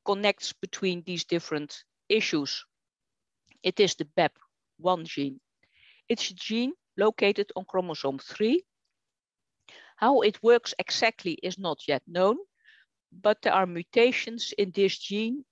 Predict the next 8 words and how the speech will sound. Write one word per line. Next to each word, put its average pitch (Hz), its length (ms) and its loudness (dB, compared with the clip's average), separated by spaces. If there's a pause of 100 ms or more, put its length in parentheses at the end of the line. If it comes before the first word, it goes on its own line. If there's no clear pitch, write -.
(160)
in 180 140 -4 (160)
eighty-four 208 480 0
percent 175 580 0
of 165 100 -8
metastasizing 151 880 -4
tumors. - 560 -8 (420)
And 160 220 0 (100)
I - 80 -12